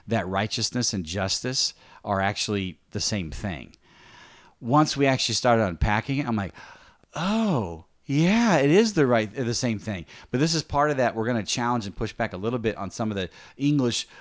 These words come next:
American English definitions that we have with these concepts and what the Bible's trying to say them as. Um, so that was, so that's why we've grouped these together. Also, so you know, when I first put this study together,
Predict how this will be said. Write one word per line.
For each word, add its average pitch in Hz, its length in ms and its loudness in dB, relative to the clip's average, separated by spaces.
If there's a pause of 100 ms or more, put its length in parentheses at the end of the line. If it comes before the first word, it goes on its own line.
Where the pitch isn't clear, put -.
(120)
American 127 480 0
English 113 320 2
definitions 104 720 -4
that 98 120 -6
we 87 120 -12
have 120 260 0
with 101 120 -4
these 95 140 -8
concepts 92 400 -10
and 95 140 -14
what 92 140 -14
the 80 60 -14
Bible's 87 400 -6
trying 76 180 -12
to 67 40 -18
say - 160 -14
them 67 200 -14
as. 64 160 -18 (400)
Um, 120 160 2
so 127 100 0
that 143 140 8
was, 135 100 4
so - 80 0
that's 143 240 4
why 139 140 6
we've 110 180 -2
grouped 104 220 -6
these 92 140 -10
together. 87 380 -10 (300)
Also, 139 400 4
so 120 200 0
you 98 200 0
know, 90 320 -2 (320)
when 113 160 2
I 101 60 2
first 120 320 0
put 117 160 -2
this 98 140 -4
study 92 300 -4
together, 85 460 -4